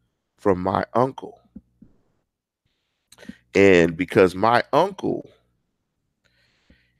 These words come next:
did a whole bunch of different things very well. So, like, he could cut hair, train dogs, do this. So it was like Slash this, Slash this, Slash that,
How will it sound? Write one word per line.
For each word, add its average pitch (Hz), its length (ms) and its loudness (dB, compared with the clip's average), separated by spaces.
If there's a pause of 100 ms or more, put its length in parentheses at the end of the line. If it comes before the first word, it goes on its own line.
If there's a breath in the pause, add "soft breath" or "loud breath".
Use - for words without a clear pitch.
(540)
did 107 180 4
a 98 100 2
whole 98 280 0
bunch 98 280 -2
of 90 100 -6
different 92 320 -4
things 92 320 -4
very 90 280 0
well. 127 320 -2
So, - 140 -10
like, - 200 -16
he 101 120 -12
could - 220 -14 (640 loud breath)
cut 85 280 2
hair, 95 600 4 (600 loud breath)
train - 440 -8
dogs, 95 920 -2 (540 soft breath)
do 95 220 -2
this. 104 380 4
So 107 100 2
it 113 80 2
was 107 140 -4
like 87 240 -2
Slash 98 640 2
this, 101 400 2 (320 soft breath)
Slash 104 600 2
this, 104 400 0
Slash 101 460 0 (120)
that, 107 280 -4